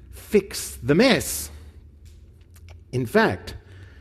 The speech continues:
Rolf, could you just read verse five for us? This is what tends to happen with outside in living when it doesn't work.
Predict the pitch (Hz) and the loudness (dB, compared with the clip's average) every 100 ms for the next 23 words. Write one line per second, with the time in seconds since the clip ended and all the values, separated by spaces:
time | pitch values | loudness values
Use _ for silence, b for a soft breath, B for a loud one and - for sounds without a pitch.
0 | b b b - - - - - - - | b b b -20 -20 -20 -20 -20 -16 -2
1 | 127 113 - 127 143 220 214 190 147 165 | 2 2 0 -4 0 0 4 4 4 2
2 | 139 - 175 208 190 - 92 95 - - | 0 -2 0 2 0 -2 -4 -4 -8 -10
3 | - - b b b b b - 147 - | -10 -20 b b b b b 0 2 4
4 | 160 135 156 156 147 135 - 170 156 226 | 2 4 0 2 -2 0 -2 -4 -2 -2
5 | - 117 98 113 123 - 139 135 - 143 | -2 -2 -2 -2 -2 -2 -4 -2 -2 0
6 | 143 151 127 110 131 123 127 - 107 135 | 2 4 4 4 2 0 0 0 0 0
7 | - 185 131 80 | -2 0 0 -4